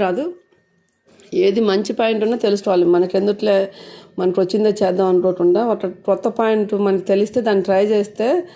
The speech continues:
దాన్ని అప్లై చేస్తే మంచి ఫలితం ఉంటే బాగుంటుంది. కాబట్టి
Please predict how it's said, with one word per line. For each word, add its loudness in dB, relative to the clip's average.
దాన్ని 2
అప్లై 0
చేస్తే 0
మంచి 0
ఫలితం -2
ఉంటే -2
బాగుంటుంది. 0
కాబట్టి -4